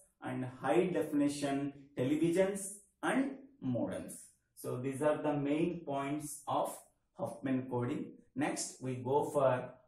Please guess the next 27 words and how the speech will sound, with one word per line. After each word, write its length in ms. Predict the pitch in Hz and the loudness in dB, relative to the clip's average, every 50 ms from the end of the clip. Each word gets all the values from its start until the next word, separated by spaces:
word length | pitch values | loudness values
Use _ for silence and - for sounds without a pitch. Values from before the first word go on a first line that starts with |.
| _ _ - | _ _ 2
how 280 | 147 143 165 180 185 - | 4 6 6 6 4 2
to 180 | 180 185 185 180 | 2 2 2 2
solve 680 | - - - - - 123 127 139 151 160 160 151 139 | 0 -2 -4 -2 -2 0 2 2 4 2 2 0 0
the 220 | 139 143 165 - - - - _ _ - 120 | 2 0 0 0 -4 -10 -16 _ _ -8 -2
given 420 | 120 131 127 151 151 151 - - - | 0 0 2 4 2 2 2 -2 -6
problem 580 | - - - - - - 139 151 - - - - - - 123 | -2 0 2 2 2 2 0 -2 -2 -2 -4 -6 -8 -8 -4
by 120 | 123 120 | -2 -2
using 640 | 120 113 117 123 131 147 147 147 151 151 151 151 - - | 0 0 -2 0 2 2 2 2 2 2 2 2 0 -4
Huffman 500 | 143 127 - - - 131 127 127 123 - - | -10 -10 -10 -6 -2 0 0 0 0 -2 -8
coding. 280 | 104 98 98 98 95 95 - _ _ _ _ _ | -10 -8 -8 -10 -10 -14 -18 _ _ _ _ _
What 260 | - 131 139 147 - 160 | -2 0 0 2 2 0
are 140 | 156 147 131 | -2 -2 -2
the 120 | 135 127 | -2 -2
steps 560 | 123 - - - 175 208 220 - - - - - | -2 -2 0 2 2 2 2 2 -2 -4 -4 -4
we 180 | 123 117 113 - | -4 -4 -2 -2
are 180 | - - - - - - | -2 -2 -4 -8 -12 -8
following? 180 | - 254 - - - - - - - - - - - - - - - - - - - - - | -6 -6 -6 -6 -6 -8 -10 -10 -10 -12 -12 -14 -16 -16 -16 -16 -16 -16 -18 -20 -20 -20 -14
The 180 | - 131 135 131 | -8 -6 -4 -4
main 600 | 131 127 127 131 139 156 170 180 190 - - 190 - - - _ | -4 -4 -4 -4 -2 -2 -2 -2 -2 -4 -8 -10 -14 -18 -18 _
steps 680 | - - - - - - - - - - - - - - - - | -10 -8 -8 -6 -6 -6 -6 -6 -4 -2 0 0 0 -2 -4 -6
of 220 | 127 117 - - 120 | -8 -8 -8 -10 -10
the 300 | 113 110 107 107 110 120 - - _ _ _ _ _ | -8 -6 -6 -6 -8 -10 -12 -14 _ _ _ _ _
Huffman 560 | - 127 - - - 143 139 143 151 147 143 - | -16 -16 -16 -10 -4 -2 0 0 0 0 -2 -4
coding 400 | 127 120 120 117 120 120 117 - - | -6 -6 -4 -4 -6 -6 -6 -8 -10
problem 540 | - - - - - 110 110 110 110 110 - - _ _ 104 | -10 -12 -12 -10 -8 -6 -6 -6 -6 -8 -10 -14 _ _ -12
are, 300 | 98 95 95 104 113 - - - _ _ _ _ _ _ _ _ _ _ _ _ - | -10 -8 -8 -8 -8 -10 -12 -18 _ _ _ _ _ _ _ _ _ _ _ _ -10
first, 440 | - 165 165 143 135 120 - - - | -6 -4 -4 -4 -4 -6 -10 -12 -14